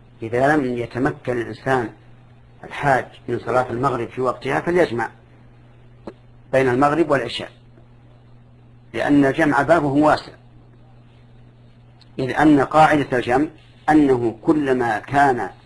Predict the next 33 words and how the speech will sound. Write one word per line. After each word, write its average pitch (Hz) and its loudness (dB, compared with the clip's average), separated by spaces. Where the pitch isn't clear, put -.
ترك 147 2
الجمع 131 0
شاقا 117 -2
على 139 0
الإنسان 143 -2
كان 131 0
الجمع 117 -6
في 101 -12
حقه 110 -10
جائزا. 117 -6
في 123 -6
حديث 131 -2
ابن 127 0
عباس 127 2
رضي 120 -4
الله 110 -2
عنهما 127 -6
قال: 135 2
"جمع 131 -4
النبي 117 -10
صلى 107 -10
الله 110 -4
عليه 110 -6
وسلم 120 -10
في 120 -10
المدينة 127 -4
بين 139 0
الظهر 127 -2
والعصر، 104 -6
والعصر 110 -2
وبين 117 -4
المغرب 131 -2
والعشاء 123 -4